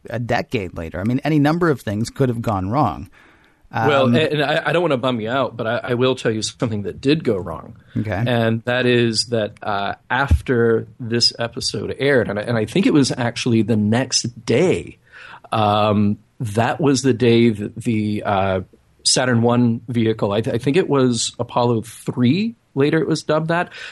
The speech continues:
Speaker 2: uh, exploded on the launch pad.
Speaker 1: Hmm. Well, I
Speaker 2: And,
Speaker 1: mean, I
Speaker 2: uh, we lost Gus Grissom. Um, yeah.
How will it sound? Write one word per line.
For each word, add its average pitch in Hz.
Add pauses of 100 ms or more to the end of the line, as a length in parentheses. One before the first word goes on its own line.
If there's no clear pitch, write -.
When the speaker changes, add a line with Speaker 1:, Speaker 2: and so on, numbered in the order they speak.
(180)
Speaker 2:
uh, 117
exploded 127
on 110
the 101
launch 117
pad. - (320)
Speaker 1:
Hmm. 110 (440)
Well, 180
I 160
Speaker 2:
And, 117
Speaker 1:
mean, 143
I 135
Speaker 2:
uh, 117
we 123
lost 110
Gus 104
Grissom. 131
Um, 98 (340)
yeah. 110